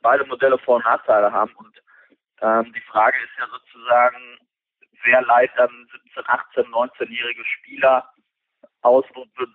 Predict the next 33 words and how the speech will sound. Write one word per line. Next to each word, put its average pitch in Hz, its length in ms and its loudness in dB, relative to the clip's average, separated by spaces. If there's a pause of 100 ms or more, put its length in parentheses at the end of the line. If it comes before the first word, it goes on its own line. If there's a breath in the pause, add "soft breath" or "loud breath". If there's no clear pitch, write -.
wo - 160 -14
soll 127 140 2
die - 100 -14
dann 117 160 2
spielen? - 420 -4
Also 87 200 -2
dann 110 260 -18
bleibt 117 260 0
ja - 80 -4
im - 60 -20
Grunde - 240 -4
nur - 120 -14
irgendwie - 300 -6
so - 120 -10 (120)
Zwischending, - 480 -6
so 107 120 -16 (100)
zweite, 117 320 0
dritte - 300 -4
Liga. 110 440 -2 (380 soft breath)
Und 113 140 -10
auch 107 200 0
da, 131 180 4
glaub, 104 280 0
weiß 113 180 2
ich - 100 -20
nicht, 120 200 -10
ob's - 220 -10
denen 107 200 -12
dann - 320 -4
gut 123 240 -20 (140)
tut. - 260 -18 (800 soft breath)
Ähm, 101 420 0 (440)
also 113 260 0